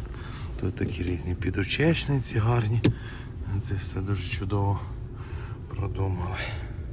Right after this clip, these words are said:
Класна машина, відверто обожаю Кодіаки. Да, в нас, до речі, їх є два, є чорний і білий.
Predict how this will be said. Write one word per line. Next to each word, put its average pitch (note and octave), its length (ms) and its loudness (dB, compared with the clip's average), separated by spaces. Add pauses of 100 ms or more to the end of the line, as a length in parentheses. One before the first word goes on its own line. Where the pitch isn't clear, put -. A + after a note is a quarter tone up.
(1040)
Класна G2+ 400 2
машина, B2 560 2
відверто A#2 680 6
обожаю A2+ 580 8
Кодіаки. B2 640 6 (580)
Да, A#2 220 10
в C3+ 120 4
нас, D3 180 12
до C3 100 6
речі, A#2 280 6
їх G2+ 140 4
є G2+ 120 6
два, D3+ 500 10
є A#2 140 6
чорний C#3 600 10
і A#2 40 2
білий. G2+ 460 2